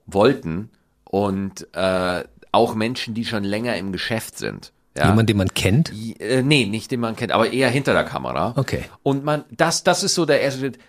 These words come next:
Speaker 1: die Nähe suchen zu dem, was man machen will. Leute kennenlernen, ja, wie ticken die, wie sind die unterwegs und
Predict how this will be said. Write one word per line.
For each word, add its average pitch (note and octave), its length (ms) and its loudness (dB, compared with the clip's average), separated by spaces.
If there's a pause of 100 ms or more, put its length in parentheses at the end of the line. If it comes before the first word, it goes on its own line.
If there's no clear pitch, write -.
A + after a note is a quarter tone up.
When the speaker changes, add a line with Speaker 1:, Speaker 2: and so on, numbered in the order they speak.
Speaker 1:
die - 400 -8
Nähe C3 540 4
suchen F2 720 -4
zu - 180 -8
dem, E2+ 300 0
was D2+ 160 -4
man D2 160 -4
machen C2+ 320 -8
will. G#1+ 240 -10
Leute B2+ 480 4
kennenlernen, E2 880 0
ja, A2 380 0
wie A2 120 -6
ticken B2 400 -2
die, G2 200 0
wie F#2+ 60 -4
sind G#2+ 180 -8
die A#2 60 -6
unterwegs G#2+ 640 0
und G2+ 220 -8